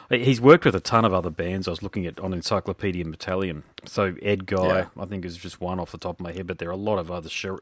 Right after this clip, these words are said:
Speaker 1: Charon. There are so many bands that, that he's worked with. It, he, uh, to be honest with you, before I did the research before this interview, and keep in mind I've done almost four hundred interviews at this point,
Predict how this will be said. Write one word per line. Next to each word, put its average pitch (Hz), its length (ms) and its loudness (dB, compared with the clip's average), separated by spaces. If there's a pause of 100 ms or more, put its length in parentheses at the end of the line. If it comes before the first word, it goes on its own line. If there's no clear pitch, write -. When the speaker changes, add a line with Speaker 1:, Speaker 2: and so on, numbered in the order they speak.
Speaker 1:
Charon. 98 600 -4 (500)
There 110 100 2
are 107 60 4
so 127 240 4
many 104 160 2
bands 92 380 -4
that, 101 180 -10
that 92 140 -4
he's 95 160 -8
worked 98 360 -6
with. 95 200 -6
It, 110 100 -2
he, 117 340 -2
uh, 120 100 4
to 117 180 0
be 107 100 0
honest 123 300 2
with 87 100 -8
you, 101 60 -4
before 107 320 4
I - 20 0
did 98 140 -2
the 95 80 -2
research 98 480 -2
before 98 280 -2
this 92 200 -10
interview, 98 340 -4
and 95 80 -4
keep 113 220 -4
in 95 80 -4
mind 95 200 -2
I've 87 80 -4
done 98 160 0
almost 92 240 -2
four 101 200 0
hundred 90 220 -4
interviews 101 420 -6
at 71 80 -18
this 85 140 -12
point, 92 360 -8